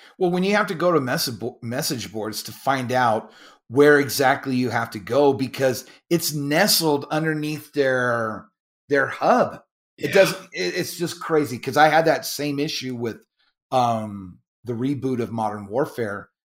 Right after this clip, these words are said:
Speaker 1: a couple years ago, you know, and, uh, you have to click all of the, there's, like, ten different packs that you have to download. And there was, like,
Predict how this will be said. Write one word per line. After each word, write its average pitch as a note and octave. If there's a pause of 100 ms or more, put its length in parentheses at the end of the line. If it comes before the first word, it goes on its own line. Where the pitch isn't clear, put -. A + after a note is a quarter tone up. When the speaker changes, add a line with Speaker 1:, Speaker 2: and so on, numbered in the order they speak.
Speaker 1:
a -
couple A2+
years B2
ago, F#2+ (720)
you A#2
know, A#2 (140)
and, A2+
uh, A2
you C#3+
have D#3+
to D#3
click -
all D#3+
of E3+
the, D3+
there's, C#3+
like, C#3+
ten G#3
different D#3+ (400)
packs -
that A#2+
you B2
have A#2+
to A2+
download. G#2+
And A2
there A#2
was, A#2
like, B2